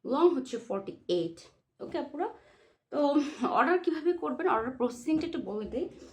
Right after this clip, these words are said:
ঢাকার বাইরে ডেলিভারি চার্জ হচ্ছে একশো পঞ্চাশ টাকা, যেটা আপনাকে অ্যাডভান্স বিকাশ করতে হবে।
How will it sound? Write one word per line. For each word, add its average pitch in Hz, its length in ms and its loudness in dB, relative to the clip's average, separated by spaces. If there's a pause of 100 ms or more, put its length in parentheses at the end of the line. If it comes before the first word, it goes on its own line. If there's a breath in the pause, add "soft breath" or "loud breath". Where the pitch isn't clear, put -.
(180 loud breath)
ঢাকার 254 300 0
বাইরে 339 160 4
ডেলিভারি 247 440 -2
চার্জ 196 400 -4
হচ্ছে - 180 -10
একশো - 480 -8
পঞ্চাশ 196 420 -8
টাকা, 190 220 -10
যেটা 202 260 -8
আপনাকে 196 420 -8 (100)
অ্যাডভান্স 214 500 -10 (180)
বিকাশ 170 480 -14
করতে 240 220 -8
হবে। - 260 -10